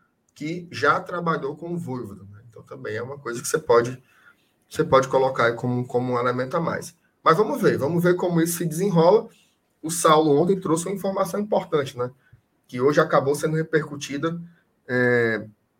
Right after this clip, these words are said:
em todos os porta-, todos os principais portais de esportes do estado, que é sobre o período de inscrições do Campeonato Cearense. Se algum time ainda quiser inscrever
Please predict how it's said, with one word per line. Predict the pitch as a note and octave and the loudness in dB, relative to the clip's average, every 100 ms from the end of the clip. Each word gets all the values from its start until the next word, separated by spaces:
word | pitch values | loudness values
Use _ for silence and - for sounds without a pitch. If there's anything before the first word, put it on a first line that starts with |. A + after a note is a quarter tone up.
| _ | _
em | - C#3 | -10 -4
todos | C#3 A#3 G3+ | 4 4 4
os | E3+ | -4
porta-, | - D3+ - C#3+ B2+ | 0 0 4 2 2
todos | - F#3 | -4 -6
os | F3+ | -6
principais | - G3 F3 E3+ E3 | -8 -6 -4 0 0
portais | E3+ D3 - C#3+ C#3+ | 2 -2 2 0 0
de | |
esportes | C#3+ - C3 C3+ | -6 0 0 0
do | C3+ | -6
estado, | E3 - C#3+ E3+ F3 - _ _ | -6 0 2 2 -2 -14 _ _
que | - | 0
é | F#3+ | 0
sobre | F#3 E3 E3+ | 2 0 -2
o | F#3+ | 0
período | F#3+ E3+ E3+ | 0 2 0
de | F3+ | -4
inscrições | - G#3 G#3 E3+ F#3 | -8 -8 -6 -6 -6
do | |
Campeonato | G#3 G3+ F#3+ F3+ | -6 -8 -6 -6
Cearense. | - - - - - _ _ _ _ | -4 -4 -6 -10 -16 _ _ _ _
Se | - - D3 G3 | -14 -8 -2 4
algum | D#3+ D#3+ F#3 | 4 4 -2
time | F3 C#3 C3 | 0 0 0
ainda | C3 | -2
quiser | C3+ D3+ C3+ E3 | -4 -4 0 0
inscrever | F3 - C#3+ B2 B2 G#2+ | -2 -4 -4 -2 -6 -8